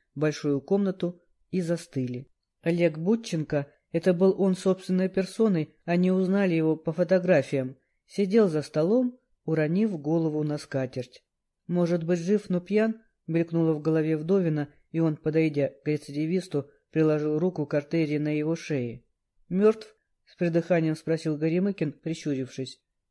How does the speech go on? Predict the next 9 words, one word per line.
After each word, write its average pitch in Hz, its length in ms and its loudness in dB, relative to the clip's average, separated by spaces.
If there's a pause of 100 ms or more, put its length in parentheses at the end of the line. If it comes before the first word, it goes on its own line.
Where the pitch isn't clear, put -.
(100)
«Мертвее 220 460 2
не 185 120 2
бывает», — 160 560 0 (260)
отозвался 147 720 -2
Вдовин. 139 500 -4 (380)
«Ох, 240 260 2
чуяло 151 440 0
моё 143 240 -2
сердце! 143 520 -6